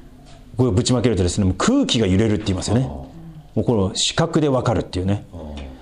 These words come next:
Speaker 1: えー、そういう、うー、もう私たちが普通には聞くことがないですね。えー、この音が聞こえるわけですね。で、それよりもはるかにすごいものが今、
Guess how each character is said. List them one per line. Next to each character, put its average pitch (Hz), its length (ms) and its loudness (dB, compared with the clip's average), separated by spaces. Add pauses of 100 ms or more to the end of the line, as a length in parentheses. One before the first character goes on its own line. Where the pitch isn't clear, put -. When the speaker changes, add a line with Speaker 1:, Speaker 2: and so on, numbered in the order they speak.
(180)
Speaker 1:
え 113 100 2
ー、 107 40 2
そ 135 220 2
う 131 60 2
い 127 60 2
う、 123 40 2
う 98 1080 2
ー、 131 60 2
も 113 140 2
う 101 40 2
私 127 200 2
た 120 80 -2
ち 120 60 0
が 101 80 2
普 - 100 -6
通 185 200 2
に 180 100 2
は 131 80 0
聞 - 160 -6
く - 60 -20
こ 180 160 2
と 175 60 2
が 120 120 2
な 90 140 0
い 80 80 -4
で - 60 -18 (300)
す - 160 -4
ね。 101 260 0 (240)
え 107 60 0
ー、 92 40 -2
こ 113 120 0
の 98 260 0
音 127 160 2
が 95 120 0
聞 - 100 -8
こ 101 80 0
え - 20 2
る 90 60 2
わ 85 60 -2
け - 60 -10
で 78 60 -6
す - 100 -8
ね。 101 220 -4 (1600)
で、 165 80 2
そ 165 120 2
れ 208 60 2
よ 202 40 0
り 190 60 0
も 160 80 2
は 165 100 2
る 175 80 0
か 156 100 2
に 127 80 2
す - 200 0
ご 160 120 2
い 151 40 2
も 127 100 2
の 98 80 2
が 95 420 0 (420)
今、 110 520 0